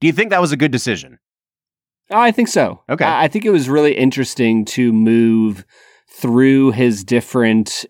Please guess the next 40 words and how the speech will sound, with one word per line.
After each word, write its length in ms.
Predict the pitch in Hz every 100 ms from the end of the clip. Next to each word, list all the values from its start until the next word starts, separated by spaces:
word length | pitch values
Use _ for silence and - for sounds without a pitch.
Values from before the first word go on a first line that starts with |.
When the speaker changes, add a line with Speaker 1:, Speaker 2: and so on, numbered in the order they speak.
| -
Speaker 2:
eras 720 | 117 120 123 120 123 131 -
of 300 | - 110 104
samurai 680 | - 110 113 131 143 165
Speaker 1:
Mm-hmm. 380 | 180 110 104 107 117
Speaker 2:
films 520 | - 175 175 185 185
and 200 | 147 123
to 160 | 117 127
see, 720 | - - 139 139 139 135 131
you 240 | 90 127
know, 340 | 117 104 98 85 92
uh, 300 | 104 - 120 -
his 300 | 131 160 170
different 400 | 156 202 196 123
takes 340 | - 135 127 -
on 200 | 117 110
what 180 | 117 117
it 120 | 101
meant 460 | 110 110 107 - - _ - _
to 120 | -
be 160 | 127 120
a 80 | 117
warrior 800 | 107 113 123 120 107 101 101 101
in 320 | 120 117 107
feudal 400 | - 117 107 101
Japan. 460 | - 104 92 85 -
Speaker 1:
For 140 | 117
sure. 180 | - 95
Speaker 2:
I, 200 | 127 117
I 20 |
think, 240 | 143 190 -
I 120 | 139
think 120 | 196
there's 140 | 185 160
a 60 |
lot 160 | 160 160
of 60 |
lessons 340 | 160 147 113 107
you 100 | 107
learn 220 | 98 90
there. 240 | - -